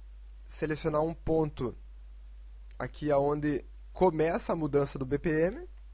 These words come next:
marco um Ctrl I. Aqui, com certeza, aqui ele já tá certo, mas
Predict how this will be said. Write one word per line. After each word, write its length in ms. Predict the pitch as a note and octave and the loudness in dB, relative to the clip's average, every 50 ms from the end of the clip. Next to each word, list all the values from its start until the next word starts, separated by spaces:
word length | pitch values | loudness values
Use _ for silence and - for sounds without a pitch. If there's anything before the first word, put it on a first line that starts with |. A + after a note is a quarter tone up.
| - - - - - - - - - - - - - | -16 -16 -16 -16 -16 -18 -18 -16 -16 -16 -16 -14 -12
marco 580 | - B2 B2+ B2 A#2+ B2+ B2+ - - B2 A#2+ - - - - - - - - - - - - - - - - - - - - - - | -10 -6 -4 -2 -2 -4 -4 -4 -6 -6 -6 -8 -12 -16 -16 -16 -16 -16 -16 -16 -16 -16 -16 -16 -16 -16 -16 -16 -16 -16 -16 -14 -12
um 120 | A#2+ A#2+ | -12 -8
Ctrl 420 | - B2 B2 B2+ C3+ C#3+ D3 D3+ D#3+ | -6 -4 -4 2 4 4 6 6 4
I. 160 | F#3 - - - - - - - - - - - - - - - - | 2 -2 -4 -10 -16 -16 -16 -16 -16 -16 -16 -16 -16 -16 -16 -6 0
Aqui, 460 | - C#3+ D#3+ - - - E3+ D3 B2 | 0 0 0 0 0 0 0 0 0
com 260 | - - - E3 F3+ G3+ | -2 0 2 4 4 4
certeza, 600 | - - F3 E3 - - D#3+ D#3 D3+ C#3+ C3+ - | 2 2 0 0 0 0 2 2 2 2 0 -2
aqui 480 | - - B2 - - - - E3 E3+ F#3+ | -4 -6 -8 -8 -10 -10 -8 -4 -2 -2
ele 200 | G3 G#3 G3 F#3+ | -2 -2 -2 -2
já 140 | F#3+ F3+ | -2 -2
tá 180 | E3+ - F#3 F#3+ | 0 0 -2 -2
certo, 400 | - - - E3+ D3 C3 A#2+ - | -2 0 0 2 2 2 0 -2
mas 380 | C3 B2+ B2+ B2+ - - - | -4 -4 -4 -4 -6 -12 -16